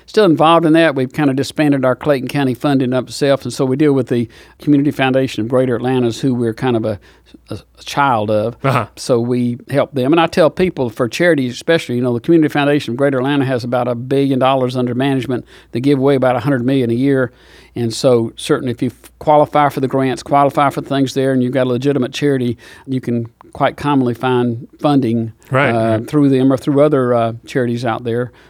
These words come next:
Speaker 1: uh, other foundations. And so I've dealt with a lot of that kind of area, 'cause, uh, certainly the only reason we're on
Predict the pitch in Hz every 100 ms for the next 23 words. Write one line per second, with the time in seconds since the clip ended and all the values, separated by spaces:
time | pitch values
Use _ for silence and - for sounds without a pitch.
0 | _ 113 113 127 127 139 127 123 127 -
1 | 127 127 110 113 - 117 123 131 127 120
2 | - 120 127 135 131 131 - 123 110 101
3 | _ 123 117 131 147 143 139 - - -
4 | - 220 170 151 175 180 156 135 147 160
5 | 165 139 139 143 143 139